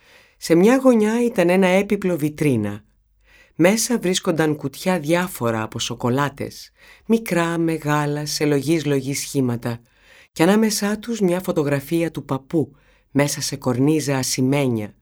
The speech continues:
στολισμένη με χρωματιστές πέτρες.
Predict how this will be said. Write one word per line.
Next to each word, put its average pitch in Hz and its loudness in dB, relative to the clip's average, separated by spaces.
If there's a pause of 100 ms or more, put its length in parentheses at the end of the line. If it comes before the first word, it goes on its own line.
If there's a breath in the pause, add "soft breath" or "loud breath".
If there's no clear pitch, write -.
(300 soft breath)
στολισμένη 143 0
με 180 -2
χρωματιστές 127 -4
πέτρες. 113 -8